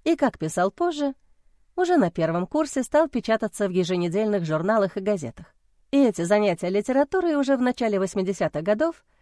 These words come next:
приняли постоянный профессиональный характер. И ещё в Таганроге он начал издавать школьный журнал. А в московские издания "Зритель", "Москва",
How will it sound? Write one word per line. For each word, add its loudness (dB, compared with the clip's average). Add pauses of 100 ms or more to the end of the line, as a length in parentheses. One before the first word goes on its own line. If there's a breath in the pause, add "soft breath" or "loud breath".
(300)
приняли 4
постоянный 0
профессиональный -2
характер. -10 (1160 soft breath)
И 0
ещё 2
в -4
Таганроге 4
он 2
начал 0
издавать 0
школьный 2
журнал. -4 (560 soft breath)
А 6
в 4
московские 2
издания 2
"Зритель", 0
"Москва", 0